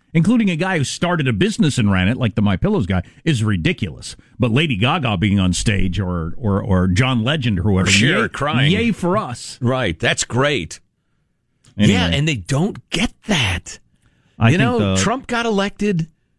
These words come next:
Speaker 2: because he connected with middle America. He said he cared, and he meant it. And, and I think the Republican Party is in a great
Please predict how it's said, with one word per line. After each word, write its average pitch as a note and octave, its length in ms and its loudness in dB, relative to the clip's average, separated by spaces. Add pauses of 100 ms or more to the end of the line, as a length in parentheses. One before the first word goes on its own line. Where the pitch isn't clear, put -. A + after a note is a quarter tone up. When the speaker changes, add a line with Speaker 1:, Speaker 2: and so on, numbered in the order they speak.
(920)
Speaker 2:
because A2+ 560 0
he G#2 160 0
connected C3+ 800 0 (160)
with F#2 180 0
middle A#2 300 2
America. G2 800 0
He E2 160 -4
said A2+ 280 2
he G#2+ 100 -2
cared, G2 540 0
and E2+ 140 -2
he D#2+ 60 0
meant D#2+ 520 0
it. - 280 -10 (600)
And, B2 320 0
and A#2+ 240 0 (100)
I A#3 180 0
think D#3 280 -2
the A#2 80 2
Republican G#2+ 560 0
Party F2 300 -2
is F2+ 240 0
in F#2 100 2
a E2+ 100 0
great A#2+ 680 0